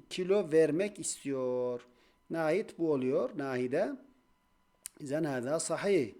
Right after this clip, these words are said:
Turid âye en teteseccele fin nâdi li enne vezneha yezid. Ayede bu oluyor. O, e, kulübe kaydolmak istiyor. Çünkü onun kilosu artıyor.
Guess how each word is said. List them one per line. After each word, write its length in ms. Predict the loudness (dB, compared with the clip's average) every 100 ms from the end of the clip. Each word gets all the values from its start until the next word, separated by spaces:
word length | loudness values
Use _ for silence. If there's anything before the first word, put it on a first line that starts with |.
| -20 -20 -20 _
Turid 280 | -6 -4 0
âye 340 | 4 6 6 4
en 260 | 2 0 0
teteseccele 720 | -2 -2 -2 -2 -2 0 2
fin 260 | 2 2 4
nâdi 360 | 2 0 -2
li 40 | -2
enne 360 | 0 2 2
vezneha 440 | 2 2 0 0 0
yezid. 520 | 0 0 0 -2 -4 -16 -20 -20 _ _ 0
Ayede 520 | 4 6 4 2 2
bu 160 | 4
oluyor. 480 | 4 4 2 2 0 -2 -6
O, 460 | 2 4 4 2 -2 -18 -20 _ _ -4
e, 600 | -2 0 -2 -4 -4 -6 -8 -6
kulübe 800 | -2 2 4 6 6 6 2 -2
kaydolmak 840 | 0 6 6 8 8 8 6 2 -6
istiyor. 400 | -6 0 0 0
Çünkü 600 | -2 -2 -2 2 2 2 -2 -14 -20 -20 _ _ _
onun 340 | -2 4 4 4
kilosu 580 | 0 0 0 0 -2
artıyor. 640 | 0 0 -2 -2 2 2